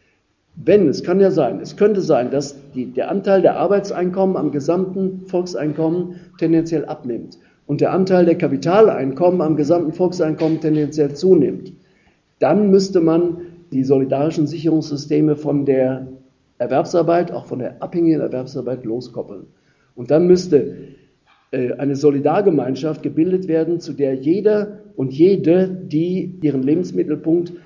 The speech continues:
im Bereich der Verfassung haben, dazugehören. Und alle Einkommen,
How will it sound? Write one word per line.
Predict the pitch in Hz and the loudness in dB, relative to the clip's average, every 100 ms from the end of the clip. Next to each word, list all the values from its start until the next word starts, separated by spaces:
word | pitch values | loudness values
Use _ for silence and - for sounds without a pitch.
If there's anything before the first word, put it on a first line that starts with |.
| _ - | _ -2
im | 147 | 0
Bereich | 135 143 | 0 -2
der | 135 135 | -2 -6
Verfassung | 123 160 156 139 117 | -6 -6 -6 -6 -6
haben, | 123 135 156 - - | -6 -4 -6 -8 -20
dazugehören. | - 123 156 135 110 - - - _ _ _ | -16 -4 -2 0 -4 -8 -16 -20 _ _ _
Und | 131 127 165 | -10 -6 2
alle | 190 143 | 4 4
Einkommen, | 127 135 131 151 175 196 - - | 2 -2 0 -2 -2 -4 -6 -14